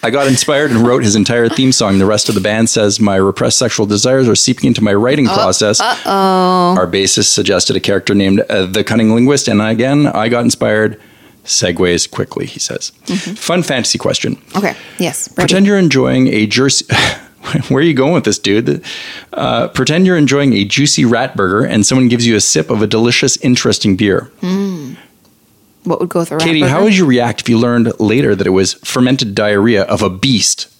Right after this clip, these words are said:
Speaker 1: Does it make any difference if it's a magical dragon's excrement?
Speaker 2: Oh,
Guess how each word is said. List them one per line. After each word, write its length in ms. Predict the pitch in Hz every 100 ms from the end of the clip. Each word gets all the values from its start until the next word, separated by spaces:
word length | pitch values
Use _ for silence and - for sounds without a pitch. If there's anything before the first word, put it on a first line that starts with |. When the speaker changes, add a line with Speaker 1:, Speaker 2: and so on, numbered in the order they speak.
| _
Speaker 1:
Does 140 | - 107
it 60 |
make 160 | 107 101
any 100 | 120
difference 520 | 98 107 - 139 -
if 200 | - 98
it's 160 | 104 -
a 60 | 98
magical 460 | 92 104 - 107
dragon's 580 | 104 101 95 104 110 107 -
excrement? 560 | 92 - 143 151 180
Speaker 2:
Oh, 500 | 196 302 381 185 185